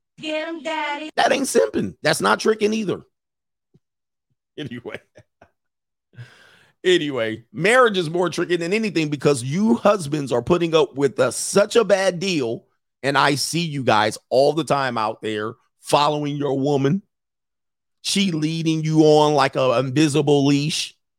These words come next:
Speaker 2: You sitting there all quiet, twiddling your thumbs.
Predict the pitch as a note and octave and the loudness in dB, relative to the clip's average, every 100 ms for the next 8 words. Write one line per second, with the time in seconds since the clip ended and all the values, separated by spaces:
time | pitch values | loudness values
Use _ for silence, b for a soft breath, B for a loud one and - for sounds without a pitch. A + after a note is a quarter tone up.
0 | _ _ _ C3+ G3 D#3+ - F3 F3 D#3+ | _ _ _ 0 0 2 2 4 4 2
1 | E3 D#3+ D#3+ D#3+ D3+ D#3+ - D3+ D#3 D#3+ | 2 2 2 2 2 2 2 2 2 2
2 | D#3+ - E3+ E3 E3 D#3 D#3+ D#3 F3+ D#3 | -2 2 4 4 2 2 0 2 2 4
3 | D#3 D#3+ E3+ - | 2 2 -4 -10